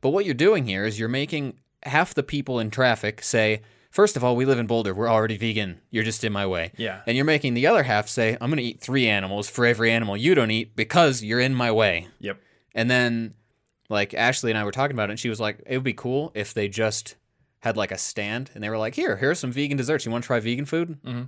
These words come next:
Speaker 1: It's actually dope.'" And, like, then people would be like, "I've, I've been curious about these vegan burgers for so long, but I never wanted to buy one at a restaurant in case I didn't like it. Let me just try that.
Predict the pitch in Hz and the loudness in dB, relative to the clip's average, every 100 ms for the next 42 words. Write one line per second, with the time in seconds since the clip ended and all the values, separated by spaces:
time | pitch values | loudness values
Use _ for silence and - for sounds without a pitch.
0 | - 107 123 - 110 104 120 90 _ _ | -6 0 0 0 -4 0 0 -2 _ _
1 | _ _ _ - 101 95 - _ _ _ | _ _ _ -12 -8 -8 -10 _ _ _
2 | _ _ _ 107 147 165 113 110 - - | _ _ _ 0 2 2 -2 -8 -16 -6
3 | 139 123 113 104 104 98 104 _ 156 190 | -4 -4 -6 -4 -4 -4 -6 _ -8 -6
4 | - 190 135 170 139 110 107 110 104 - | -6 -6 -2 2 2 0 -2 -2 -2 -6
5 | - 107 104 123 107 117 120 104 - 104 | -8 -8 -4 -6 -2 0 0 0 -6 -10
6 | - 120 113 120 101 - _ - - - | -6 -4 -2 -4 -6 -10 _ -20 -20 -20
7 | _ - 151 175 180 175 160 139 147 156 | _ 2 2 4 2 2 0 2 2 2
8 | 131 110 123 147 151 131 135 127 131 139 | 0 0 0 -4 -6 -4 -4 -4 -6 -6
9 | 165 98 - 143 139 - 151 151 117 - | -6 -8 -6 -6 -6 -4 -2 0 -2 -4